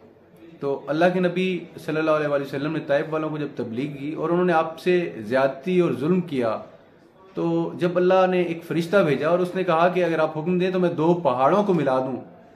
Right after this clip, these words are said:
ताकि ये इन्हें तबाह, ये तबाह हो जाएं, तो अल्लाह के नबी ने कहा कि नहीं, इन्हीं की नस्ल में से या इन्हीं लोगों में से वो लोग होंगे जो मेरी इस बात को, हक सच बात को मानेंगे।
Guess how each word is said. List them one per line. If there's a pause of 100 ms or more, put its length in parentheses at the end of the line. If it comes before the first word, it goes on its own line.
(160)
ताकि
ये
इन्हें
तबाह,
ये
तबाह
हो
जाएं, (640)
तो
अल्लाह
के
नबी
ने (960)
कहा
कि
नहीं, (840)
इन्हीं
की
नस्ल
में
से
या
इन्हीं
लोगों
में
से
वो
लोग
होंगे (580)
जो
मेरी
इस
बात
को,
हक
सच
बात
को
मानेंगे।